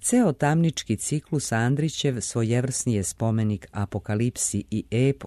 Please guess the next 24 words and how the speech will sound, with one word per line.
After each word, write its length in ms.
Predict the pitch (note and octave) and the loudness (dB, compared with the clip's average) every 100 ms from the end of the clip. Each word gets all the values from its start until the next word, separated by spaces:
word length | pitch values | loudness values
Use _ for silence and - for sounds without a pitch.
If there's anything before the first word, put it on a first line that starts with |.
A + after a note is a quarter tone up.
| - | -2
o 100 | B2 | 2
njenom 380 | A2 G#2 F#2+ F2 | 2 2 0 0
dejstvu, 540 | G#2+ D3+ - - D3+ - - - | 0 0 0 0 -2 -2 -20 -10
koji 180 | - D#3+ | -4 -2
po 120 | B2 | -2
svemu 460 | - D#3+ F#3+ C#3 - | -2 0 2 0 -2
zaslužuje 640 | G#2+ A#2 - C#3+ C#3 C3 | -4 -4 -2 -4 0 -2
da 120 | G2 A2+ | 0 0
uđe 300 | B2+ A2+ A2+ | 0 0 -2
u 60 | - | -4
kanon 400 | - A#2+ B2 A2+ | -4 0 2 0
takozvane 680 | G2 F#2 G#2+ G#2+ A2+ G#2+ F#2 | -2 -4 -2 -2 0 0 0
crne 420 | - G#2+ G2+ G2+ | -2 -2 0 0
gnoze. 640 | F#2 F#2 F2+ D#2+ D#2 D2 - _ _ _ - - - - - - - | 2 0 2 -2 -4 -6 -8 _ _ _ -20 -20 -20 -20 -20 -8 2
Ujedno 340 | A3 G3+ D#3+ | 4 6 4
zasniva 600 | C3+ D#3+ D#3+ F#3 D#3+ C3 | 4 4 4 2 4 4
i 80 | A#2+ | 4
temeljnu 500 | - C#3+ C3+ G#2 G2+ | 2 2 2 2 0
pretpostavku 880 | - C#3+ - C3+ - B2+ A#2 - A2+ | 0 -2 -2 -6 -2 -2 -2 -2 0
za 120 | A2+ | 2
jednu 300 | A2+ A2+ A2+ | 0 2 0
malu 380 | G#2 A2+ A2+ G#2 | 2 2 0 -2
poetiku 600 | - G2+ G2+ - G#2+ G2+ | -2 -2 -2 -6 -6 -4
apokalipse. 880 | G2 - - F#2+ C2+ - - D#2 | -4 -6 -6 -6 -6 -8 -6 -6